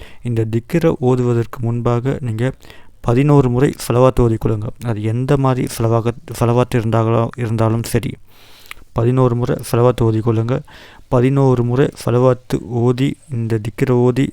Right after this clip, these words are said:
முடிங்க. அல்லாஹ் கிட்ட கையேந்தி துவா கேளுங்க. இன்ஷா அல்லாஹ், அல்லாஹ் தஆலா நிச்சயமாக உங்களுடைய தேவைகள் அனைத்தையும் பூர்த்தி செஞ்சு வைப்பான். உங்க வீட்டை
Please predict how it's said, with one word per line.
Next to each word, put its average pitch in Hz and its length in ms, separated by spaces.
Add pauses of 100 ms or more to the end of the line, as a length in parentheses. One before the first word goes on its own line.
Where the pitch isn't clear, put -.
முடிங்க. 117 420 (400)
அல்லாஹ் 123 300
கிட்ட 120 280
கையேந்தி 120 380
துவா 110 140 (100)
கேளுங்க. 104 280 (720)
இன்ஷா 120 280
அல்லாஹ், 127 160
அல்லாஹ் 120 300
தஆலா 110 300 (100)
நிச்சயமாக 120 840 (400)
உங்களுடைய 110 680 (480)
தேவைகள் 123 440
அனைத்தையும் 120 420
பூர்த்தி 123 240
செஞ்சு 113 220
வைப்பான். 127 320 (200)
உங்க 113 260
வீட்டை 127 440